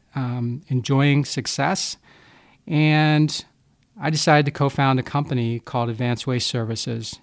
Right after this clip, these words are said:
in nineteen ninety-two with my partner and friend, Butch Weiss. The company helped manufacturers recycle and otherwise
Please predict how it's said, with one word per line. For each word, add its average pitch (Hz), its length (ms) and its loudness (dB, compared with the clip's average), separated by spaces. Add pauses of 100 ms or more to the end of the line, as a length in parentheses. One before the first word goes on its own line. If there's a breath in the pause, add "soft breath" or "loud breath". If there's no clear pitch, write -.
(100)
in 127 160 0
nineteen 120 400 -2
ninety-two 117 500 0
with 135 160 0
my 123 140 2
partner 120 480 -2
and 113 120 -2
friend, 123 480 -2 (120)
Butch - 280 -10
Weiss. 107 360 -8 (800 soft breath)
The 160 60 -2
company 220 280 8
helped 175 220 8
manufacturers 156 720 4
recycle 147 640 2
and 135 100 4
otherwise 139 520 2